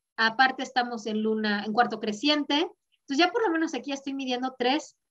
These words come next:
momentos distintos de tiempo al mismo tiempo, no es un tiempo lineal, es un tiempo radial.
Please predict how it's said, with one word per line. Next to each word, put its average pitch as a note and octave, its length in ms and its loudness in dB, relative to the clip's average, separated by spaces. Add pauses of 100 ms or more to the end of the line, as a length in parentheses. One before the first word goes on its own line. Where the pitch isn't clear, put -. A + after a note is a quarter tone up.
(160)
momentos A#3 420 -2
distintos A3 440 -4
de G#3+ 100 0
tiempo G#3 420 -4
al G#3+ 140 0
mismo A#3 320 -2
tiempo, C#4+ 400 -2
no G#3 80 -2
es A#3+ 100 -4
un C4 100 -8
tiempo A3 300 0
lineal, G#3+ 320 0
es G#3+ 80 -8
un G3+ 100 -8
tiempo G3 280 -8
radial. G3 560 0